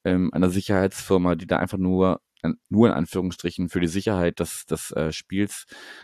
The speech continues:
verantwortlich ist, mu-, muss ich da wirklich einschreiten in, in Gefahr dessen, dass, dass ich mich da selber, äh, in Gefahr bringe. Aber auch die Polizei hatte den, den Pufferblock noch nicht bezogen. Das geschah dann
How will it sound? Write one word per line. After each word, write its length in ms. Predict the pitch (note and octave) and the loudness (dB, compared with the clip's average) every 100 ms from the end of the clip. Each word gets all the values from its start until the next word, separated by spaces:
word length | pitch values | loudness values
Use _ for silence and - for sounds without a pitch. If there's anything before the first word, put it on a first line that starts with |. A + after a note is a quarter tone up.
| - | -20
verantwortlich 540 | - - F#2 G2+ F2+ | -4 -2 2 2 2
ist, 100 | F2 | -4
mu-, 140 | G2+ G2 | -2 0
muss 120 | G2 G2 | 0 -2
ich 140 | F#2+ | 0
da 240 | E2+ F#2+ | 2 2
wirklich 340 | F#2 - - - | 0 -10 -14 -2
einschreiten 680 | F#2 G2+ - F2+ G#2 - F#2+ | 0 2 0 0 0 0 0
in, 360 | E2 F#2+ F2+ | 2 2 0
in 320 | - - D#2 - - _ | -2 -2 -4 -4 -18 _
Gefahr 300 | - - F2+ | -6 0 2
dessen, 400 | D#2+ F2 G2 F2+ | 2 2 0 2
dass, 240 | F2 - | -2 -4
dass 140 | - F2+ | -12 -8
ich 80 | |
mich 120 | F#2 F#2 | -6 -2
da 120 | F2 | 4
selber, 380 | F2 G2 G2+ - | 6 6 6 4
äh, 180 | E2+ B1+ | 2 2
in 100 | F2 | -2
Gefahr 380 | E2 - D2+ | -4 -4 -4
bringe. 360 | D#2 E2 F2 G#2 - | -4 -2 -2 -2 -2
Aber 220 | G2 G2+ | 0 2
auch 60 | - | 2
die 120 | A2 | -2
Polizei 480 | - A2 - G#2+ G#2 | 0 0 2 2 4
hatte 160 | G2 | 2
den, 240 | F#2+ F2+ E2+ | 0 0 0
den 120 | E2+ | 2
Pufferblock 520 | - - - E2+ - | 0 2 2 2 0
noch 80 | E2+ | -4
nicht 180 | E2+ - | -4 -4
bezogen. 420 | - - F#2 G#2+ | -12 0 4 4
Das 140 | G2+ | 2
geschah 240 | - - F#2 | -2 0 2
dann 240 | F#2 F#2+ | 2 0